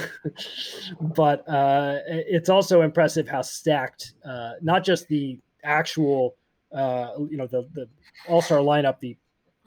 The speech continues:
uh, made-up all-star lineup, uh, is with Acuna, Bellinger, and Yelich, uh, in the outfield. Um, but they also have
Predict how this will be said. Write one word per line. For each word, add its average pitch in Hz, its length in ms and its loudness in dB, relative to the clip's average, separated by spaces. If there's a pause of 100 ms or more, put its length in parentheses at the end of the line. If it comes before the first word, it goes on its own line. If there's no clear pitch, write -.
(160)
uh, 117 320 -10
made-up 131 360 0
all-star 131 260 2
lineup, 143 340 4 (140)
uh, 123 180 0
is 160 380 2
with 135 240 -4
Acuna, 147 400 2
Bellinger, 131 440 -2
and 117 100 -10
Yelich, 131 460 -2 (420)
uh, 117 200 -6
in 127 100 -8
the 131 100 -2
outfield. 131 560 0 (480)
Um, 120 480 -6
but 135 320 -2
they 151 80 -2
also 151 260 4
have 135 180 0